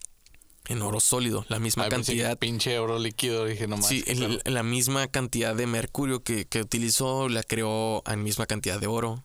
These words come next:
Speaker 2: Ya. Ujú.
Speaker 1: Y, y así el experimento lo hizo varias veces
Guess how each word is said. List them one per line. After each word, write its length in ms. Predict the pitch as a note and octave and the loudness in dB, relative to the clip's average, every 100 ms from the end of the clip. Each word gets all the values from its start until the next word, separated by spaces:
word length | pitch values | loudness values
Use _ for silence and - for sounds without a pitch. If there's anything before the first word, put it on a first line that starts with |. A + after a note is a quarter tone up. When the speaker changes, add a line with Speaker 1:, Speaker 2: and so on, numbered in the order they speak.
| - | -6
Speaker 2:
Ya. 200 | F#2 - - - | -6 -6 -16 -16
Ujú. 180 | G2 - | -14 -8
Speaker 1:
Y, 300 | - A2+ A2 - _ - _ _ _ _ _ - - _ _ _ - | -2 0 -2 -6 _ -20 _ _ _ _ _ -20 -20 _ _ _ -12
y 140 | - A2 | -4 0
así 220 | G2 - | 0 0
el 80 | A#2 | 0
experimento 520 | - A2 G#2+ G#2 A2+ | 0 0 -2 -2 -2
lo 120 | A2 | 0
hizo 180 | A2 A2 | 0 0
varias 300 | A2 A2+ A#2 | 0 2 2
veces 420 | A#2 A#2 C3+ - | 2 0 -2 -8